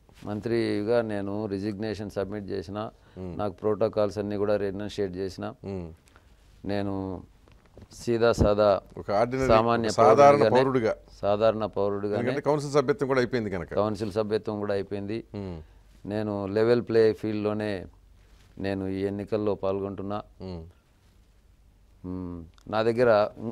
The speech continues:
Speaker 1: ఒకటి అడిగినారు, లెవెల్ ప్లే ఫీల్డ్ అంటున్నారే,
Speaker 2: మ్మ్.
Speaker 1: మీరు మనీ పవర్కు తట్టుకోలేరు కదా,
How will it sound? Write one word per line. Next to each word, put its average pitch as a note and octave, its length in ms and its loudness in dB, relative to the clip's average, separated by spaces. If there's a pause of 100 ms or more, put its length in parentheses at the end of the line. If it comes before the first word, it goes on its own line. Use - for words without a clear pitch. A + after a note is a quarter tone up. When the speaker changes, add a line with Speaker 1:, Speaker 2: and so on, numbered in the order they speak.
(160)
Speaker 1:
ఒకటి G#2 240 -2
అడిగినారు, G#2 340 -4
లెవెల్ A2+ 300 0
ప్లే A#2+ 240 -2
ఫీల్డ్ A2+ 280 -4
అంటున్నారే, G2+ 600 -4
Speaker 2:
మ్మ్. G2 220 -8 (600)
Speaker 1:
మీరు G2+ 380 -4
మనీ G#2+ 300 0
పవర్కు A#2 440 2
తట్టుకోలేరు G#2+ 640 0
కదా, G2+ 340 0